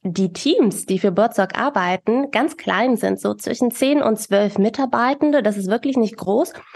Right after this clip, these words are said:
Und die sind für einen Radius verantwortlich, den sie wirklich mit dem Fahrrad abfahren können. In einer Gemeinde, in einer Kommune, in einer Stadt kümmern sie sich um einen,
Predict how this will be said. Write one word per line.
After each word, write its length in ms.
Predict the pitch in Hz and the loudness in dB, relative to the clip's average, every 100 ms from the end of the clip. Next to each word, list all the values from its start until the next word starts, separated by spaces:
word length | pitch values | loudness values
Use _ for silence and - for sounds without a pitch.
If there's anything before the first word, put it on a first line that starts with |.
| - | -10
Und 200 | - 220 | -4 -2
die 100 | 220 | 0
sind 300 | 185 220 294 | 2 2 2
für 220 | 302 262 - | 2 0 0
einen 260 | 220 220 | 0 0
Radius 760 | 190 175 202 262 220 214 240 - | 0 0 0 0 0 0 0 -2
verantwortlich, 880 | 202 - 202 220 196 196 202 214 208 | -2 -2 -2 0 0 0 0 -2 2
den 160 | 226 | 2
sie 160 | 214 202 | 2 2
wirklich 320 | - 220 208 | 0 0 -2
mit 400 | 190 202 233 254 | 2 2 2 2
dem 220 | 240 226 | 0 0
Fahrrad 560 | 220 208 214 220 190 196 | -2 -2 0 0 -2 -2
abfahren 540 | - 170 - 175 160 170 | -6 -8 -6 -2 0 0
können. 460 | - 165 165 165 _ | -2 -2 -2 -6 _
In 180 | 233 247 | 0 2
einer 300 | 208 208 190 | 0 0 0
Gemeinde, 540 | 180 180 202 226 220 | 2 2 4 2 2
in 140 | - 214 | 2 0
einer 220 | 190 185 | 0 -2
Kommune, 500 | 175 180 190 240 214 | -2 -2 2 2 2
in 160 | 214 226 | 2 0
einer 280 | 190 190 180 | 0 -2 -2
Stadt 320 | - 233 - - - - - | 0 -2 -4 -20 -20 -20 -2
kümmern 280 | 254 247 226 | 2 2 2
sie 120 | 208 | 0
sich 300 | 190 208 196 | 0 -2 -2
um 100 | 185 | -2
einen, 380 | 180 180 190 | 0 0 0